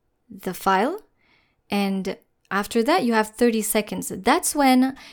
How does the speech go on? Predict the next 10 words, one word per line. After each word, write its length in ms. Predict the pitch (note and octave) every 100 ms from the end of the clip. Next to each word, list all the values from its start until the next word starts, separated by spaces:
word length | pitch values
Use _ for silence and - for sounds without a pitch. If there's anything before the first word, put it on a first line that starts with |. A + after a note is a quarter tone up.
| -
you 140 | G#3+
should 240 | G#3 A3 -
start 340 | - G3 G3+ -
answering. 680 | F#3+ G3 - F#3 - A#3 F#3+ - - - _ -
Um, 380 | F#3 F3+ F3+ F#3
once 440 | G3+ G3+ G3 - -
the 240 | G3 G3+ F#3
file 500 | - D#4+ F#4+ D#4+ C#4
is 260 | G#3+ G3+ -
played 460 | - G#3 F#3+ F#3